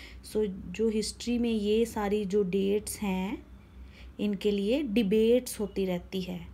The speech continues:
और ये क्या हैं, ये मोस्ट इम्पॉर्टेंट हैं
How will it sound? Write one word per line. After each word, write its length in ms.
और 80
ये 340
क्या 220
हैं, 400
ये 400
मोस्ट 420
इम्पॉर्टेंट 600
हैं 200